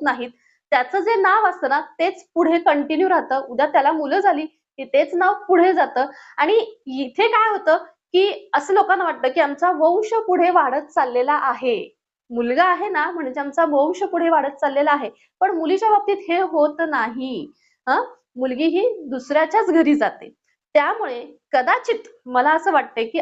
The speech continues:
अजूनही काही लोकांना असं वाटतं की निदान या कारणासाठी आम्हाला मुलगा हवा आहे. पण मला पुढे जाऊन असं म्हणायचंय की हे जे कारण आहे ना तेच आपण बदललं तर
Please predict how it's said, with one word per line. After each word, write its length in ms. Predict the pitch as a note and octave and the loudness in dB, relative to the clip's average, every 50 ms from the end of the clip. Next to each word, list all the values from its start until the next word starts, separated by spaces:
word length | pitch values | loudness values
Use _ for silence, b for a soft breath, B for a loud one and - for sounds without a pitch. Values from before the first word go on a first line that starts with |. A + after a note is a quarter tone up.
| - - | -2 0
अजूनही 760 | C#4+ C#4 A#3+ A#3+ D4 D#4 F4 G4 F#4+ A#4+ B4+ A#4+ - - - | 0 0 0 0 0 2 2 4 6 6 4 4 0 -4 -4
काही 220 | - C4+ C#4 D#4 D#4+ | -2 0 0 2 0
लोकांना 340 | D#4+ C#4+ D4 C#4 C4+ C4+ C4 | 0 0 0 -2 -2 -2 -2
असं 220 | B3+ B3+ - C#4+ | -2 -2 0 0
वाटतं 360 | C4 A3 G#3+ - - A#3 B3 | 0 0 0 -4 -6 -6 -6
की 380 | - - _ _ _ _ - F4+ | -6 -8 _ _ _ _ -2 0
निदान 420 | E4 D#4 C#4 A3 C#4 F4+ A#4 G4+ | 0 0 2 2 2 2 2 0
या 220 | D4 C4+ C4+ E4+ G#4 | -2 0 0 -2 0
कारणासाठी 720 | G#4 G4+ F4+ D4 A#3+ A#3+ A#3+ B3 - A#3+ B3+ D4 - _ - | 0 0 0 0 -2 -4 -6 -8 -12 -12 -14 -14 -12 _ -2
आम्हाला 380 | B3 A#3 A#3 A#3+ A#3+ C4 G#4 G#4 - _ - | -2 0 0 -2 -2 -2 -6 -6 -10 _ -10
मुलगा 380 | B3+ C4 B3 A3+ G#3+ A#3+ C#4+ - - - - | -8 -6 -6 -2 -2 -2 -2 -2 -4 -2 -2
हवा 240 | C4+ G3 G3+ A#3 D4+ - _ _ _ | 0 0 0 -4 -6 -8 _ _ _
आहे. 240 | - E4 D#4+ - A#3+ | -4 -4 -4 -4 -10
पण 260 | - _ - F4 F4+ | -16 _ -4 -4 -2
मला 240 | F#4+ G4 F#4+ F#4+ G4+ | -2 -4 -6 -4 -6
पुढे 460 | G#4+ - - - E4+ D4 E4 F4+ G4+ | -6 -8 -2 0 2 4 4 4 4
जाऊन 360 | F#4 E4+ F#4 C4+ A3 A#3 C4+ C#4+ - | 2 2 0 0 0 -2 -6 -4 -6
असं 220 | - C4 - E4+ F4 | -6 -4 -2 -2 0
म्हणायचंय 560 | F#4 F4+ D#4+ F#3+ C4+ - - A3 G3+ A3 C4 b b b b b _ _ | 0 2 0 0 -2 -2 -2 0 0 0 -2 b b b b b _ _
की 320 | F#4 G4 G#4+ G#4+ G#4 - - | 4 4 4 2 -2 -4 0
हे 220 | C#4+ C#4 D#4+ G#4 G4+ | 2 2 2 2 0
जे 140 | A4+ B4 | 0 -2
कारण 340 | A4+ A4+ G4+ F#4 E4 F4 F4+ | 0 2 2 2 2 0 -2
आहे 260 | D#4+ D#4+ C#4 D#4 D#4 | -4 -6 -6 -6 -8
ना 360 | C#4+ A#3+ G#3 F#3+ F#3+ G#3 C4+ F#4 b b b b b b _ _ _ _ _ _ - | -6 -4 -2 0 0 0 -2 -4 b b b b b b _ _ _ _ _ _ 0
तेच 300 | F#4 G4 B4+ B4 - - - | 2 2 2 0 -2 -2 -2
आपण 300 | E4 F4 - F#4+ G4 F4 | -2 2 2 2 2 2
बदललं 340 | E4+ D#4 D4 D#4 E4+ D#4+ D4+ D4 | 2 2 2 0 0 0 0 2
तर 140 | D4+ D4 D#4+ | 2 0 0